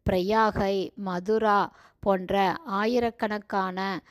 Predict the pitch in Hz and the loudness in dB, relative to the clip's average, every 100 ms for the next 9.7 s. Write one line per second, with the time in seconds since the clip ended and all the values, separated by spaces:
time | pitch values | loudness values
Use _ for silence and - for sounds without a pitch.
0 | - _ - 220 226 240 247 240 - 208 | -20 _ -4 -2 0 0 0 0 0 0
1 | 180 180 196 262 214 185 - 180 170 170 | 0 -4 -4 -2 -2 -2 -6 -4 -4 -4
2 | 165 - _ _ _ _ _ _ 208 220 | -6 -10 _ _ _ _ _ _ -6 -4
3 | 233 254 254 254 208 196 214 220 233 233 | 0 4 6 4 2 -2 -2 -2 -2 -2
4 | 240 233 - 202 180 196 202 160 - _ | -6 -10 -6 -6 -2 -2 0 -2 -8 _
5 | _ - 202 202 190 226 254 - _ _ | _ -8 -4 -2 0 0 -2 -4 _ _
6 | - 214 226 262 214 202 240 - 220 202 | -8 -4 0 2 4 4 2 -4 -4 -2
7 | 220 - 233 233 233 220 208 202 214 226 | -2 0 0 0 -4 -4 -4 -4 0 2
8 | 269 196 196 202 208 175 180 202 220 226 | 2 0 0 2 2 2 0 -4 -6 -4
9 | 247 240 214 180 185 202 214 | -4 -2 0 0 0 -2 -4